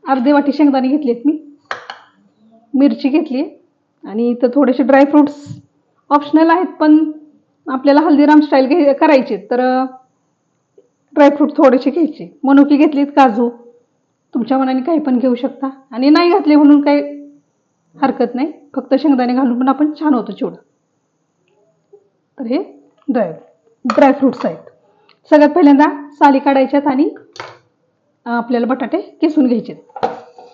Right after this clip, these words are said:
तर बटाटे किसण्यासाठी मी इथं, इथं बघा मोठ्या दाताची, मोठ्या दाताची म्हणतो आपण याला, तर, अ, असा मोठा किस पडणारी किसणी घ्यायची बघा.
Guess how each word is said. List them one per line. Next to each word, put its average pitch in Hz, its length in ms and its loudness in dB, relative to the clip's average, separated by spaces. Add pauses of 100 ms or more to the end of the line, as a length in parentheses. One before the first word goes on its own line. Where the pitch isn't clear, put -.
(220)
तर 262 80 0
बटाटे 302 360 2
किसण्यासाठी 320 540 2
मी 294 160 8
इथं, 294 340 0 (340)
इथं 277 160 -2
बघा 262 160 0
मोठ्या 285 380 2
दाताची, 269 640 -2
मोठ्या 302 260 2
दाताची 294 340 2
म्हणतो 262 220 0
आपण 202 220 -10
याला, 190 200 -14 (840)
तर, 233 120 -4
अ, 226 220 -4 (280)
असा - 140 -6
मोठा 285 240 4
किस 311 220 -4
पडणारी 262 420 0
किसणी 269 500 -4
घ्यायची 226 260 -6
बघा. 180 260 -14